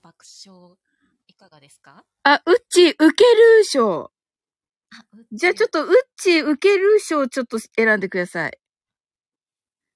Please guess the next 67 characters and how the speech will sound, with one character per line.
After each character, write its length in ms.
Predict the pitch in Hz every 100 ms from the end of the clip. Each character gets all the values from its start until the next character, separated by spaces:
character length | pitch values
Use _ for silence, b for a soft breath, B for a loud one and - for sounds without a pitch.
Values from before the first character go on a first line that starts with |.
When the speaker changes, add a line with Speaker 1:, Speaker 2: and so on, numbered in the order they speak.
| _
Speaker 1:
ど 100 | 208
う 60 |
し 220 | 220 - 190
よ 240 | 170 160 _ _ _ _ _
う。 40 |
い 40 |
や、 80 | 277 254 262 _ _ _ _ _ _ _ _ _ _
ど 80 | 247
う 60 |
し 180 | 240 -
よ 60 | 196
う 20 |
か 80 | _
な。 160 | 180 180
あ 140 | 196
の、 340 | 190 196 190 185 _ _ _ _ _ _ _ _
ウ 60 | 247
ッ 60 | 262 _ _
チ 180 | -
ー 120 | 208 185
ウ 40 |
ケ 120 | _ 196
る 140 | 202
賞 260 | 202 190 170
は 280 | 170 165 160
ち 120 | _
ょ 20 |
っ 40 | 190
と 40 | _ 180 180
被 80 |
っ 40 | 277 _
ち 120 | _
ゃ 40 |
う 40 | 185
ん 40 |
だ 80 | 165
け 160 | _ 165
れ 80 |
ど。 80 | 160
Speaker 2:
あ、 240 | - - -
ふ 140 | 392
み 140 | 415 392
こ 160 | 359
さ 160 | 359 311
ん 100 | 247
が、 260 | 208 180 _ _ -
あ 60 |
の、 260 | 226 202 185
こ 140 | - 254
こ 100 | 269
ま 160 | 269
で 140 | 247 214
と 100 | 202
い 40 |
う 40 | 190
こ 140 | 208
と 160 | 208 196
で、 260 | 190 170 B B B
塗 180 | 214 262
り 140 | 330
壁 320 | 339 320 302 294
杏 240 | 277 302
仁 220 | 320 339 302
豆 240 | 320 330
腐 140 | 320
賞 320 | 302 302 254 208
を、 260 | 170 -